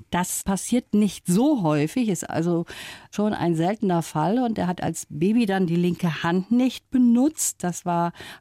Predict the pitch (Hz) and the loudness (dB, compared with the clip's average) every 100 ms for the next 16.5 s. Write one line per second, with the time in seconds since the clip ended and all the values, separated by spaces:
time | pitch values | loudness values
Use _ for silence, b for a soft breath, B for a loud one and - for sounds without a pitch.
0 | - 147 170 - - 220 247 247 - 170 | -4 0 0 -2 -2 0 0 -2 -6 -8
1 | 170 - 180 185 180 - 180 170 196 - | -8 -4 -4 -2 -4 -4 -4 -6 -6 -8
2 | - 180 180 175 175 156 - 165 165 - | -4 -2 -2 -2 -4 -8 -6 -6 -6 -8
3 | - - - 151 - 214 247 208 175 180 | -10 -10 -4 -4 -2 -2 -2 -2 -2 0
4 | 202 202 B B B _ 147 160 - - | 0 0 B B B _ -2 -2 -4 -2
5 | 349 403 - 196 180 175 - 202 202 208 | -2 -2 -4 -2 -2 -2 -2 -2 0 0
6 | 196 - 185 185 - - - 180 208 226 | -4 -4 -4 -2 -4 -6 -4 -2 -2 -2
7 | 214 B B B B B - 196 196 185 | -6 B B B B B -4 -2 0 -2
8 | 214 - - 180 175 190 - 214 214 - | -4 -10 -4 -2 -2 -2 0 2 0 2
9 | 208 208 208 208 302 370 - 156 - 139 | 2 2 2 0 0 -2 0 -2 -2 -2
10 | 127 117 B B B B - 262 220 131 | 0 -2 B B B B -2 0 2 0
11 | 131 - 202 233 254 220 208 190 190 226 | -4 -4 0 2 2 2 0 0 -2 0
12 | 220 185 190 233 208 190 - 196 - 226 | -2 -2 0 2 0 0 -2 -2 -2 -2
13 | - 175 160 160 170 202 185 185 180 180 | 0 0 0 2 2 0 0 0 0 0
14 | 185 190 185 - 226 - 196 170 190 196 | 0 0 0 0 -2 -2 -2 0 0 2
15 | 185 185 160 165 180 202 202 196 190 190 | 2 2 0 0 0 0 0 0 2 2
16 | 196 240 - 147 165 | 2 2 0 0 -2